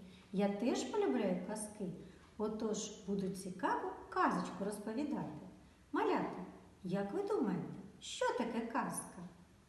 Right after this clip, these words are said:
Як ви гадаєте, хто складає казки? Так, письменники. Так, є авторські казки, а є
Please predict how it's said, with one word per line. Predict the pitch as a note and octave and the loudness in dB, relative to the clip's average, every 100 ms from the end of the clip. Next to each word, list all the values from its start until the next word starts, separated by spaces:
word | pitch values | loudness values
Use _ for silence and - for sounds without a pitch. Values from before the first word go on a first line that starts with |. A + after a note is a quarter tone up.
| - - - C4 | -20 -20 -8 2
Як | C#4+ F#4 - | 4 4 2
ви | G#3+ | 0
гадаєте, | A3+ D4 C#4+ G#3+ E3+ - - | 2 2 4 2 0 -2 -8
хто | - A4 | 0 2
складає | G#4+ - A#3+ G3 G3 F#3+ F#3+ | 4 4 2 4 4 2 0
казки? | C4+ C#4+ - - F3 C#3+ - - - - - - - | -2 -4 -6 -6 -6 -6 -10 -16 -20 -20 -20 -18 -8
Так, | F3 E3 - - - - - - | -6 -4 -6 -6 -14 -20 -20 -10
письменники. | A#3+ D4 - G#4+ D#4+ A3 C4+ - F3+ - - - - - - - - - - - | -2 -2 0 0 2 4 2 0 -4 -6 -10 -16 -20 -20 -20 -20 -20 -20 -14 -4
Так, | F#3+ F3+ - | -2 0 0
є | F#3 A3+ A3 F#3 | 0 0 -2 -4
авторські | - - G4 - E4 | -6 -4 -4 -2 -4
казки, | - B3+ - - F3 E3+ - | 0 -2 -2 -6 -8 -8 -6
а | G#3+ | -2
є | F#3+ E3+ C4 | 0 2 0